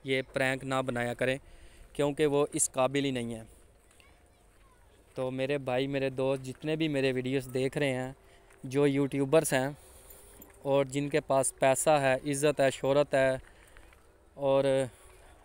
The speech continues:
अच्छी नौकरी है, तो वो इन जैसे लोगों की, इन जैसे लोगों के साथ हंसना, खेलना और क्लोज होना, ये यहाँ उनके साथ फजूल है और इन जैसे लोगों के साथ मजाक नहीं करना चाहिए,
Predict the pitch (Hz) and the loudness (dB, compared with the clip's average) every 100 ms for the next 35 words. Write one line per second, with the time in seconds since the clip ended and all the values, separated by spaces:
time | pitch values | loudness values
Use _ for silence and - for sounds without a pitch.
0 | - - 165 - 170 143 135 156 139 117 | -16 -10 -6 -2 -2 -2 -2 -2 -2 -4
1 | 117 - - - - - - - - - | -8 -20 -20 -20 -20 -20 -20 -20 -20 -20
2 | - - - - - - - 147 143 165 | -20 -20 -20 -20 -20 -14 -4 0 6 8
3 | 170 - 160 165 147 143 151 143 131 131 | 6 4 -2 2 2 2 2 4 2 2
4 | 143 139 131 139 147 - - - - - | -2 -2 -4 -4 -10 -20 -20 -20 -20 -20
5 | - - - - 160 165 151 - 156 139 | -20 -20 -20 -6 -4 2 2 4 2 2
6 | 139 143 147 - 127 127 135 - - 143 | 2 0 -2 2 2 0 -4 -16 -8 -4
7 | 139 156 156 - 151 135 151 156 151 143 | -2 0 0 0 0 2 2 0 -2 -4
8 | - 139 139 147 135 135 147 - - - | 0 2 4 4 2 2 0 -4 -20 -20
9 | - - - - 143 147 135 135 139 - | -20 -20 -16 -2 0 0 0 0 -2 -6
10 | - 147 143 147 139 135 151 131 139 139 | -8 -6 -4 -4 -4 -4 -6 -2 0 0
11 | 120 110 - - - 139 143 151 147 139 | -2 -6 -20 -20 -10 -8 -6 -4 -4 -2
12 | 143 135 139 135 147 139 123 127 127 131 | -2 -2 -2 -6 -6 -6 0 0 0 -4
13 | 127 120 117 - 113 117 | -8 -8 -10 -10 -12 -12